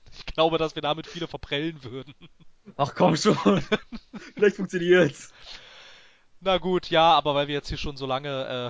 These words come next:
Speaker 1: rumquakeln, ähm, ja, gut.
Speaker 2: Schwadronieren würde ich geradezu behaupten.
Speaker 1: Schwadronieren, ja, da, ja, das, das, das, das klingt toll, wir schwadronieren. <laughs> Na gut, nee, das soll's jetzt erstmal gewesen sein irgendwie. Ähm,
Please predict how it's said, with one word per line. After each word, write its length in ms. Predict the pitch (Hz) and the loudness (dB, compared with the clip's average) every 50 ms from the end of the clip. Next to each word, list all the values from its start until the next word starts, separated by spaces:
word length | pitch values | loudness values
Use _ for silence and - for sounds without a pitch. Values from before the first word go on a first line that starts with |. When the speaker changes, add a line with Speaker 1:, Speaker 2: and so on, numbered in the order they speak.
| 113 - 123 | -10 -12 -12
Speaker 1:
rumquakeln, 800 | 123 135 139 123 - - 139 120 127 135 - 147 147 147 143 139 | -12 -12 -12 -14 -10 -6 -4 -4 -2 -2 -4 -4 -4 -4 -6 -6
ähm, 240 | 131 127 127 131 110 113 | -8 -8 -10 -10 -8 -4
ja, 180 | 123 120 123 | -2 -2 0
gut. 300 | 123 131 151 - - 160 | 2 2 2 2 0 -6
Speaker 2:
Schwadronieren 260 | 160 175 202 202 160 120 | -2 0 0 0 0 -4
würde 160 | 127 123 120 | -6 -6 -8
ich 100 | 120 113 | -8 -10
geradezu 440 | - 127 113 117 117 120 - - 131 | -10 -6 -4 -4 -4 -6 -8 -10 -12
behaupten. 420 | 123 120 117 120 117 117 - - 123 | -12 -8 -8 -10 -10 -10 -12 -10 -8
Speaker 1:
Schwadronieren, 720 | 120 - - 131 131 - 131 139 135 131 135 143 131 117 | -8 -6 -6 -6 -8 -8 -10 -14 -14 -14 -12 -14 -12 -12
ja, 100 | 120 117 | -12 -10
da, 120 | 117 127 127 131 | -10 -10 -6 -4
ja, 140 | 131 123 | -4 -2
das, 260 | - 139 135 - - _ _ | -2 -4 -8 -10 -16 _ _
das, 260 | - 131 - - - | -10 -10 -10 -12 -10
das, 240 | - 135 117 - - | -10 -10 -10 -10 -12
das 180 | - 143 - - | -12 -12 -12 -12
klingt 180 | - 131 117 | -16 -14 -12
toll, 200 | - 120 117 113 120 | -10 -10 -10 -10 -10
wir 60 | 117 | -10
schwadronieren. 720 | - - - - 123 120 - 131 127 123 123 127 113 101 _ _ | -10 -10 -8 -10 -10 -10 -10 -16 -16 -16 -16 -18 -18 -20 _ _
<laughs> 1200 | - - - 175 - - 208 - - - 202 - - _ _ - - - - - - - - - | -16 -6 -6 -6 -6 -6 -12 -12 -12 -14 -14 -14 -16 _ _ -20 -20 -20 -20 -20 -20 -20 -20 -12
Na 160 | - 160 170 165 | -2 0 0 0
gut, 180 | 143 143 131 - | 0 -4 -8 -8
nee, 120 | - 147 143 | -8 -4 -4
das 120 | 143 139 - | -4 -4 -2
soll's 200 | 185 214 220 - | -4 -4 -4 -6
jetzt 140 | 185 - | -10 -10
erstmal 340 | - - 180 175 - 185 151 | -8 -8 -8 -8 -8 -10 -10
gewesen 400 | 135 139 127 156 196 220 202 208 196 | -10 -10 -10 -10 -10 -10 -12 -10 -6
sein 260 | 196 190 190 196 185 | -6 -4 -4 -6 -8
irgendwie. 480 | - 165 170 175 175 - 175 175 175 | -10 -10 -10 -12 -12 -16 -14 -14 -10
Ähm, 320 | - - 135 143 143 147 | -8 -6 -6 -6 -8 -12